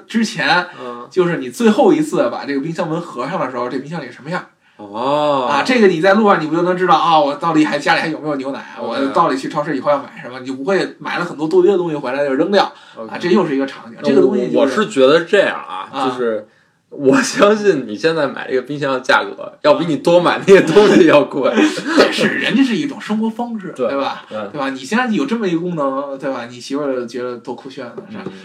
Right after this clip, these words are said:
Speaker 1: 这是他们当时去认为的这么一个比较有意思的东西。还有一个玩意儿，
Speaker 2: 嗯。
Speaker 1: 就有点黑科技了。
Speaker 2: 嗯，
Speaker 1: 呃，
Speaker 2: 你是想说那屏幕那事儿吗？
Speaker 1: 对，
Speaker 2: 啊。
Speaker 1: 这个博士呢，发了一，发布了一个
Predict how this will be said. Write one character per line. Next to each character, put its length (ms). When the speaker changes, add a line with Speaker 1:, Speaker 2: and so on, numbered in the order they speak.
Speaker 1:
这 140
是 80
他 140
们 140
当 140
时 100
去 360
认 160
为 60
的 100
这 100
么 80
一 120
个 120
比 140
较 80
有 100
意 100
思 120
的 40
东 220
西。 60
还 240
有 100
一 80
个 80
玩 220
意 40
儿， 200
Speaker 2:
嗯。 300
Speaker 1:
就 280
有 140
点 120
黑 240
科 140
技 220
了。 180
Speaker 2:
嗯， 340
Speaker 1:
呃， 160
Speaker 2:
你 80
是 120
想 160
说 140
那 120
屏 180
幕 240
那 80
事 100
儿 40
吗？ 40
Speaker 1:
对， 120
Speaker 2:
啊。 180
Speaker 1:
这 140
个 500
博 140
士 260
呢， 280
发 240
了 80
一， 120
发 180
布 160
了 60
一 100
个 400